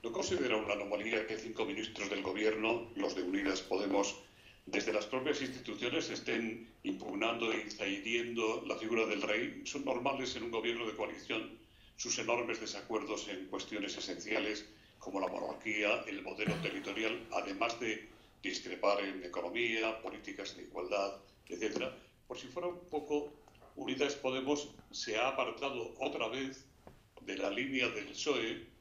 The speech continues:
al votar en contra del suplicatorio de Puigdemont, Comín y Ponsatí en el Parlamento Europeo esta misma semana. Con todo esto, ¿no cree que será difícil que la coalición de gobierno aguante hasta el final de la legislatura?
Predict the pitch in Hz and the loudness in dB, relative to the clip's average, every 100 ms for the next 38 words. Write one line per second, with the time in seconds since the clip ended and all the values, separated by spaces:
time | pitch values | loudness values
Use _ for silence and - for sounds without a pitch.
0 | - - 90 98 98 131 131 113 113 123 | -14 -4 -2 0 4 4 4 -2 0 -2
1 | - 117 117 101 - 92 92 98 123 113 | 0 0 0 -4 -6 -8 -6 -2 0 0
2 | 113 92 90 123 123 107 113 - 123 - | -2 -4 -4 -4 -2 2 2 2 -6 -14
3 | - - - 98 110 120 120 - 131 127 | -20 -20 -12 -6 0 2 2 0 0 0
4 | 120 117 120 117 107 95 95 92 92 98 | -2 0 2 2 0 0 0 2 0 -4
5 | 98 98 92 90 - - - 92 95 107 | 0 2 2 -2 -10 -20 -12 -4 2 4
6 | 175 131 - - - - - - - - | 4 2 -2 -10 -20 -20 -12 -8 -4 -4
7 | 98 87 - 98 104 - - - - - | -4 -6 -6 0 0 0 -10 -20 -20 -20
8 | - - 170 185 156 - 190 147 139 135 | -14 -8 -2 0 0 2 2 2 2 0
9 | 127 - 117 113 - 120 117 - 110 101 | 0 0 2 0 -2 -6 -8 -4 0 0
10 | 110 98 98 127 104 104 110 107 110 113 | 0 -4 -6 -6 -4 -2 -2 -2 -4 -2
11 | 117 113 117 120 123 165 143 110 - 95 | 2 2 4 4 4 -2 -2 -4 -4 -6
12 | 101 104 95 110 - - 92 90 - - | -8 -6 0 0 0 -6 -6 -4 -6 -8
13 | - - 117 110 | -4 -4 -2 -4